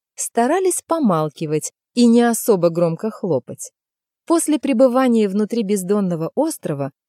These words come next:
у них у всех были писклявые голоса и слишком быстрые движения. Потом был фейерверк. Узнав о том, что отведённая на него магия пропала, жители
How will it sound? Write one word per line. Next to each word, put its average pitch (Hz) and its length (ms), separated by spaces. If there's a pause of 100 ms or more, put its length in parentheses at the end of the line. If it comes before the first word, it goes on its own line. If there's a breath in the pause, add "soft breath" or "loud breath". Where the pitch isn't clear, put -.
(120)
у 269 120
них 285 240
у 262 80
всех 294 340
были 240 340
писклявые 208 720
голоса 226 540 (260)
и 254 120
слишком 294 640
быстрые 220 440
движения. 147 720 (880)
Потом 330 460
был 247 160
фейерверк. 160 840 (200)
Узнав 220 480
о 214 80
том, 240 320
что - 260
отведённая 202 760
на 190 120
него 202 320
магия 190 420
пропала, 180 640 (300)
жители 294 520